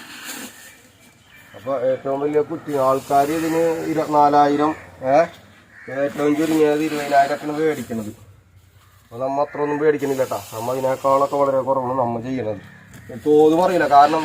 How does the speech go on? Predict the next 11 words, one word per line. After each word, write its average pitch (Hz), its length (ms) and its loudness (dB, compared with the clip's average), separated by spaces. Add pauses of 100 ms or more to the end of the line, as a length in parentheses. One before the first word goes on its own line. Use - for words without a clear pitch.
വില 147 120 2 (120)
നമ്മളിപ്പോ 175 300 0 (100)
പറയില്ല. 175 320 0
കാരണം 151 180 2
എന്താണെന്നറിയോ, 160 400 2
ഇത് 139 140 -4 (680)
ഉപജീവന 147 440 0 (100)
മാർഗം 147 320 6
കണ്ടെത്തുന്ന 165 380 4
ഒരുപാട് 156 360 4
ആൾക്കാരുണ്ട് 151 480 0